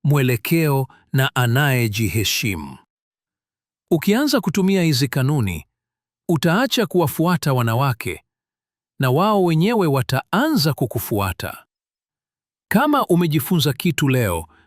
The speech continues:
bonyeza like, subscribe na share video hii ili wengine pia wanufaike. Na usisahau kuniandikia maoni yako.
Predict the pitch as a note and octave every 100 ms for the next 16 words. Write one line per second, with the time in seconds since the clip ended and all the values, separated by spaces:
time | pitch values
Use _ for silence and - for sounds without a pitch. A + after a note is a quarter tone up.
0 | - D#3 D#3+ F3+ B2+ B2 G2+ B2 F#3+ -
1 | - - _ _ _ _ - - B2 A2+
2 | - G3+ G3 G3 F3+ - - - C#3 B2+
3 | - A#3 C4 D3+ D3 B2+ A2 - C3+ G#2
4 | - _ _ - B3+ B3 F#3+ E3 C#3 D#3
5 | C3+ - B3 G3 A#2 G2 F2+ G2 F#2 -
6 | F2 D2 - _ _ _ _ _ _ _
7 | E3 F3 C#3 G3+ F#3+ D#3+ A#3+ D4 A3+ G3
8 | E3+ D#3 C#3 F3+ D3+ C3 A#2+ A2+ A2+ B2
9 | A#2 - D2+ C#2+